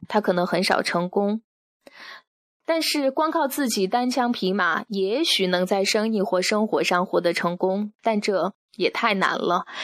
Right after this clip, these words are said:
商业和生活一样，是一项社会活动，既要有合作，也要有竞争。拿销售来说，你不能自己完成销售，必须有人买你的东西才行。所以要记住，获胜次数最多的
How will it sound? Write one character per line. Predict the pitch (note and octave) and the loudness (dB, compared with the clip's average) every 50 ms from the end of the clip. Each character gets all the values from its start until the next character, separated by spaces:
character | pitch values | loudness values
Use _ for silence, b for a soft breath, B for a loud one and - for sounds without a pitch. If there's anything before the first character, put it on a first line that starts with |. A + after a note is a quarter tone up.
| B B | B B
商 | - - C#4+ C4+ C#4 | -2 -2 0 0 0
业 | C#4+ C#4 B3+ A3 | 0 0 0 0
和 | - G3 | 0 0
生 | G3 - - A3+ A#3 A#3+ | 0 2 0 0 0 0
活 | A#3 G3 F3+ | 0 0 0
一 | F3+ - | 0 -2
样， | F3 F#3+ F3 F3 F#3 F#3 F#3+ | 0 0 0 0 0 -2 -4
是 | - - - A3+ | -6 -2 -2 0
一 | G3 F#3+ | 0 0
项 | G3+ - A#3+ A3+ A3 A#3+ | 0 0 0 0 0 0
社 | B3 - - G4+ G4 C#4+ | 0 0 0 0 0 0
会 | A#3 - F#3 | 0 0 0
活 | D#3+ - - - - | 0 0 0 -2 0
动， | - - - G#3 | 0 0 0 -2
既 | G#3+ - E4+ | -4 -4 -2
要 | E4+ D4 C4+ | -2 0 0
有 | A#3+ G3 | 0 -2
合 | G#3+ - - F#3+ F#3+ G#3+ | -2 -2 -2 -2 -2 -2
作， | A3 - F4 D#4+ C#4 C4 - | -2 -2 -2 0 -2 -2 -4
也 | - G3+ | -4 -2
要 | F#3+ G3+ A3+ | 0 0 0
有 | G#3+ F3+ - | 0 0 -2
竞 | - - - D4 C4 B3+ | -2 -2 -2 -2 -2 0
争。 | B3 C#4+ C#4+ D4 D4 C#4+ - _ _ _ _ B B B B B B B | 0 0 0 0 -2 -4 -8 _ _ _ _ B B B B B B B
拿 | - G#3 G#3 | -2 0 0
销 | A3 - C4 B3+ | 0 0 0 -2
售 | B3 - B3+ G#3 | 0 0 0 0
来 | F#3 E3+ F3 F#3 | 0 0 0 0
说， | - A3 G3+ F#3+ | 0 0 0 0
你 | G#3+ A3 A3 | 0 0 0
不 | G#3 B3+ | 0 0
能 | C#4+ C4+ C4 | 0 0 0
自 | C4+ C4 - C#4+ A3+ | -2 -2 -2 -2 -2
己 | - G3 F3+ | 0 0 0
完 | F3+ F3 F#3 G#3 | 0 0 0 0
成 | - G3 G3 | 0 0 0
销 | G3 - G3 G3 | 0 2 0 0
售， | G3+ - F#3 G3+ | 0 0 0 -2
必 | A3 - E4+ | 0 -2 -2
须 | E4+ - F4+ | 0 0 -2
有 | D#4+ C4 | 0 0
人 | G#3 A3+ C4+ | 0 0 0
买 | C#4+ C4 G#3 F#3+ G#3+ D4 F#4+ A4 | 0 0 0 0 0 0 0 0
你 | D#4+ G3 | -2 0
的 | - E3+ | 0 0
东 | F3+ F#3+ F#3 F#3+ | 0 2 0 0
西 | G#3+ - F3 | 0 0 -2
才 | E3+ - - E3+ E3+ | -2 -2 0 0 0
行。 | F#3 - F3 E3 D3 - G#3+ B B B B B B B | 0 -2 -2 -4 -6 -6 -8 B B B B B B B
所 | - - G#3+ | -4 -2 -2
以 | G#3 F#3+ | -2 0
要 | F3 F#3 F3+ F#3 | 0 0 0 0
记 | F#3 - G3+ F3 D#3 | 0 0 -2 -2 0
住， | - F3 C3+ E2 - A3 - _ | 0 0 -2 -2 -4 -6 -12 _
获 | - D#4+ C#4+ C4 | -2 0 0 0
胜 | B3+ C#4 B3+ B3+ | 0 0 0 0
次 | A#3+ - D4+ C4+ | -2 0 -2 0
数 | - A3 G#3 | 0 0 0
最 | G#3 - C4+ A#3+ A3 | 0 0 0 0 0
多 | A#3+ A#3 A#3 | 0 0 0
的 | A#3 - - - - | 0 2 0 0 -2